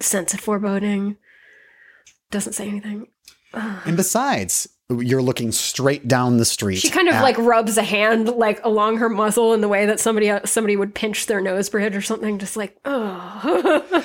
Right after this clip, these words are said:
Speaker 1: <laughs>
Speaker 2: And as you do, Ethan points at the castle in the distance, further down Sixth, and says, um,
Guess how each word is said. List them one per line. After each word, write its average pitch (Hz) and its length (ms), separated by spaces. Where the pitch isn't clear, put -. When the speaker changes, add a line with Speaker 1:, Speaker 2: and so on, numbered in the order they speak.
Speaker 1:
<laughs> - 120
Speaker 2:
And 175 120
as 202 200
you 208 80
do, 139 340
Ethan 165 340
points 175 320
at 131 80
the 139 60
castle 104 420
in 113 60
the 120 80
distance, 101 460
further 98 280
down 90 240
Sixth, - 420
and 139 300
says, 127 640
um, 117 480